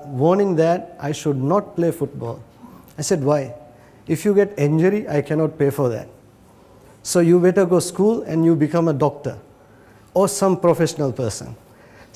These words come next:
said, "Okay, fine." But football, you know, it was in my blood. I can't leave that. I tried school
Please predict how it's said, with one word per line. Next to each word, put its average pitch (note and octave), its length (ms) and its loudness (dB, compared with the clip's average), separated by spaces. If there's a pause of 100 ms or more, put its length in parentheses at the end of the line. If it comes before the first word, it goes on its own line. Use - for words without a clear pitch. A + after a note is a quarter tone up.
said, G3+ 100 -2 (120)
"Okay, F#3+ 120 0 (120)
fine." G#3+ 280 0 (540)
But - 640 0
football, B3 800 2
you G#3 80 -6
know, A3+ 220 2
it G#3 40 -8
was G#3+ 200 4
in G#3 100 2
my F#3+ 160 2
blood. G3 320 2
I F3 100 2
can't F3+ 300 0
leave D#3+ 240 2
that. C3+ 180 -4 (240)
I F3 160 2
tried G3 380 2
school G#3+ 460 -2